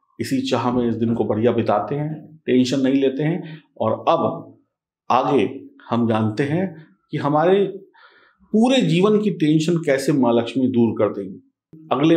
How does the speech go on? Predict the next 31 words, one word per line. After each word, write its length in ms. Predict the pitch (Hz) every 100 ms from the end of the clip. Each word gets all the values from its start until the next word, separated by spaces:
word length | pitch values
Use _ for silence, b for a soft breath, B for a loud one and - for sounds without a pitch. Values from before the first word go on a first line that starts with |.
| 165
पाँच 300 | 151 170 -
मिनट 180 | 156 143
अगर 180 | 143 139
आपने 280 | 131 127 139
मुझको 320 | 123 123 147
दिए, 260 | 123 131 135
इस 160 | - 123
वीडियो 260 | 120 135
को 80 | 117
दिए, 240 | 110 123 107 110 - - - _ _
राशिफल 480 | 110 110 - 170 160
तो 120 | 156
आप 160 | 143 120
जान 180 | 120 113
चुके 240 | 113 113
हैं, 220 | 110 110 B B B B -
तो 60 | -
सारे 380 | - 170 180 180
जीवन 320 | 143 160 160
के 140 | 160
जो 120 | 156 117
दुख 240 | 165 160
हैं 160 | 147 147 - B B -
वो 80 | 123
माँ 160 | 123 127
लक्ष्मी 280 | 127 143 147
कैसे 300 | 135 123 139
दूर 240 | 131 131
करेंगी 280 | 131 127 135
मैं 140 | 113 107
आपको 360 | 107 - 156